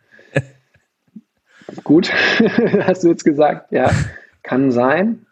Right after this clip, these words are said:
Speaker 2: kann sein. Ähm, und einfach vielleicht auch mal aufschreiben, welche Gewohnheiten hast du, sichtbar machen. Dann, ähm, einfach mal so sagen, welche Gewohnheiten dienen dir, denen, dienen der Vision von dir selbst, der Vision von deinem Leben.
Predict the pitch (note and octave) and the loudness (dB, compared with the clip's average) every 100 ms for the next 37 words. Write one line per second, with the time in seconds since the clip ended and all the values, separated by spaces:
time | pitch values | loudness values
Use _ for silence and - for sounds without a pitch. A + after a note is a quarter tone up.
0 | - B2+ B2+ A#2+ D#3+ F#3+ - _ _ _ | -8 -4 0 0 0 -4 -10 _ _ _
1 | _ _ B2 B2 B2 B2 A2+ A2+ - C3+ | _ _ -2 2 2 0 -2 -2 0 2
2 | C3+ B2+ - - _ - C3+ C3+ - C#3 | 2 -2 -10 -20 _ -4 -2 -2 0 0
3 | - C#3 C#3+ C3+ - D#3+ E3+ - C3+ B2+ | 0 -2 0 0 2 0 0 0 0 0
4 | C#3 B2+ B2 C3+ C3 - B2 B2+ C3+ - | -2 -2 0 0 0 -2 -4 -6 -6 -2
5 | G#3 A#3 _ - C#3+ - E3 D#3+ E3 - | -2 -2 _ -4 -4 0 0 0 -2 -2
6 | F3 F3 _ _ _ _ - B2+ B2+ A#2+ | -4 -4 _ _ _ _ -4 0 0 -2
7 | B2+ B2 B2 A#2+ A#2+ - - C3 C3+ C3 | -2 0 0 -2 -6 -12 -4 -2 0 0
8 | A#2+ A#2 B2+ B2+ C3 B2+ A#2+ C3+ C3+ - | 0 2 2 0 -2 -2 0 0 0 0
9 | B2+ A#2+ D#3+ F3+ D#3+ D#3+ G3 F#3 C3 C#3+ | -2 0 2 2 2 2 2 0 0 2
10 | E3 C#3+ D#3+ F3+ E3 D3+ C#3 C#3 C3 D3 | 2 0 2 2 4 2 2 0 2 2
11 | F3+ F3+ D#3+ D3+ D3 D3+ D3+ - - B2 | 2 0 0 0 2 2 2 -2 -8 -10
12 | B2 C3+ D3 - C3+ B2+ B2 B2 D3 E3+ | -6 -4 -4 -6 -4 -4 -4 -6 -6 -6
13 | F3+ | -10